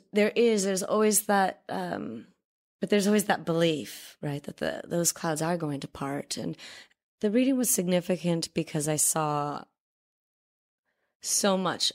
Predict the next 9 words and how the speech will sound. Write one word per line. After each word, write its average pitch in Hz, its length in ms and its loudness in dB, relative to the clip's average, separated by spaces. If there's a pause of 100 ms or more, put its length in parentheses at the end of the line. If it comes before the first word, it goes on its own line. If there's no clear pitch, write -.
of 139 380 -4 (160)
who 196 180 4
I 180 120 6
am 160 300 2
and, - 100 -10 (720)
and 160 180 0
the 160 60 -4
fight, - 600 -4 (800)
and 143 440 0